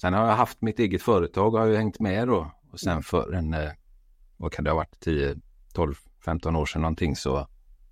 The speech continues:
Speaker 1: gick jag över och jobbade först som anställd på,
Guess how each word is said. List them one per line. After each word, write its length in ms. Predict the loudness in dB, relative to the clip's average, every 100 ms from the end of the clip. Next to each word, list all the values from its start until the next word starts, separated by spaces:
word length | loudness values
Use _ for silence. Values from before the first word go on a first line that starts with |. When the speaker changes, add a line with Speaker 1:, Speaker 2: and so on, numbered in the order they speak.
| -20 _ -20 -20 -18
Speaker 1:
gick 300 | -4 -2 2
jag 100 | 2
över 180 | 2 2
och 60 | -2
jobbade 640 | 0 -2 -2 -2 -4 -8 -12 -20 -20 -20 -20 -20 -20 -20 -20 -4
först 240 | -4 0
som 100 | 2
anställd 640 | 4 2 2 2 2 -2 0
på, 260 | 0 0